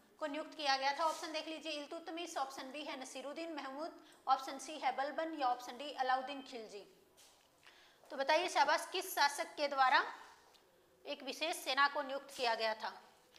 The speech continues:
इल्तुतमिश का साम्राज्य सबसे बड़ा साम्राज्य था। कहा जाता है कि इसके तीन सौ सालों बाद तक भी इतना बड़ा साम्राज्य किसी के भी आधिपत्य में नहीं था। गंधार से लेकर, यानी अफगानिस्तान से लेकर,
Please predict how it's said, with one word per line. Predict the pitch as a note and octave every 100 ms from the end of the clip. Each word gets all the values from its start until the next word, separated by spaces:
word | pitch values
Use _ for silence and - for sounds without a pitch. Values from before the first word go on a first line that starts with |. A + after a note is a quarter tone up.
| - - -
इल्तुतमिश | F4 F4 A4 G#4+ F#4 G4
का | - E4+
साम्राज्य | E4+ C4 C4+ C#4 E4
सबसे | - D#4+ - E4
बड़ा | C4+ C#4
साम्राज्य | C#4 B3 B3 B3 B3 - -
था। | A#3 F#3 - - -
कहा | C4+
जाता | C#4+ D4 D4
है | D#4 D#4+
कि | E4
इसके | D#4 C#4+ - E4+
तीन | F4 F4 F#4+
सौ | - F4
सालों | D4+ C4 C#4+
बाद | B3+ C4+ C4+
तक | C4+ C4+
भी | B3+
इतना | D4 G4 D4+ D4+
बड़ा | C4+ C4
साम्राज्य | C4 B3 B3 B3 D4+ - - - - - -
किसी | C#4+ E4+
के | E4+ D#4
भी | D#4
आधिपत्य | C4+ B3+ C4 C4 D4
में | C#4+
नहीं | C#4+ A#3 B3+
था। | C4+ F#3+ - - -
गंधार | A#3+ A#3 C#4 D4
से | F#4
लेकर, | C#4 C#4 C#4+
यानी | C4+ C#4
अफगानिस्तान | B3+ - C4 D#4 - D4+ D4
से | D4+ C#4+
लेकर, | A#3+ A#3+ D#4